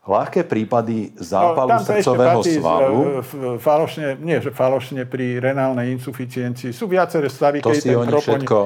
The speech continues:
Speaker 1: to si všetko oni
Speaker 2: predpokladám,
Speaker 1: toto
Speaker 2: predpokladám,
Speaker 1: odfiltrovali.
Speaker 2: že to
Speaker 1: Čiže bolo to,
Speaker 2: odfiltrovali,
Speaker 1: išlo
Speaker 2: hej.
Speaker 1: o
Speaker 2: Áno,
Speaker 1: potvrdené
Speaker 2: vyslovene
Speaker 1: myokarditídy.
Speaker 2: je tam kauzálna súvislosť. Tak.
Speaker 1: Jeden z
Speaker 2: No, na to treba
Speaker 1: tridsiatich piatich
Speaker 2: tiež.
Speaker 1: očkovaných, to je osemstokrát viac,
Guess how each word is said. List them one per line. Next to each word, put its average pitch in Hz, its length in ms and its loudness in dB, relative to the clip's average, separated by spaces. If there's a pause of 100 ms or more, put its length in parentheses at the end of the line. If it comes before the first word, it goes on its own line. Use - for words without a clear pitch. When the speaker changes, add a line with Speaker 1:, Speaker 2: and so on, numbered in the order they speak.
Speaker 1:
to 127 100 2
si 127 120 2
všetko 147 420 2
oni 120 160 2
Speaker 2:
predpokladám, 139 180 4
Speaker 1:
toto 107 180 0 (140)
Speaker 2:
predpokladám, 165 720 2
Speaker 1:
odfiltrovali. - 20 -4
Speaker 2:
že 151 140 -4
to - 100 -6
Speaker 1:
Čiže 135 120 2
bolo 110 260 2
to, 113 160 -2
Speaker 2:
odfiltrovali, 120 160 -2
Speaker 1:
išlo 113 240 0
Speaker 2:
hej. 120 140 -2
Speaker 1:
o 90 100 -2 (160)
Speaker 2:
Áno, 135 340 -6
Speaker 1:
potvrdené 127 460 0 (180)
Speaker 2:
vyslovene 101 160 0
Speaker 1:
myokarditídy. 117 640 0
Speaker 2:
je 180 140 2
tam 180 100 2
kauzálna 180 600 0
súvislosť. 127 640 -10 (280)
Tak. 113 200 -2 (360)
Speaker 1:
Jeden 104 160 -2
z - 0 -
Speaker 2:
No, 123 160 2
na - 0 -
to 135 80 0
treba - 140 -4
Speaker 1:
tridsiatich 143 520 0
piatich 127 380 0
Speaker 2:
tiež. 117 100 2
Speaker 1:
očkovaných, 117 520 -2 (100)
to 113 100 0
je 113 300 4
osemstokrát 127 960 0
viac, 90 560 -2